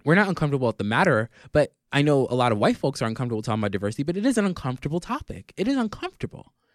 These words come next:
And guess what? It's gonna keep being uncomfortable, but you need to talk about it because it's literally the elephant in the room that just sits on you and breaks your neck.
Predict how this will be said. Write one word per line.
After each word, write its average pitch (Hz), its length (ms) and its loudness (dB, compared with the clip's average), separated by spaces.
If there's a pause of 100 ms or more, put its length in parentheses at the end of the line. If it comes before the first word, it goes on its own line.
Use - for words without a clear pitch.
And 180 240 -2
guess 240 160 0
what? - 120 -2
It's 160 80 -4
gonna 233 180 2
keep - 320 -12
being 147 180 0
uncomfortable, 110 540 -4
but 107 180 -8
you 175 60 -2
need 160 240 0
to - 80 -14
talk 247 240 -6
about 120 260 0
it 104 80 -6
because 139 480 -2
it's 147 160 -6 (160)
literally 185 380 6
the 147 140 0
elephant 214 340 2
in 156 60 2
the 135 80 -2
room 123 180 -2
that 120 80 -4
just 117 240 -12
sits 226 260 -2
on 131 200 0
you 123 120 -2
and 123 120 -2
breaks 117 260 -4
your 156 100 -2
neck. - 300 -6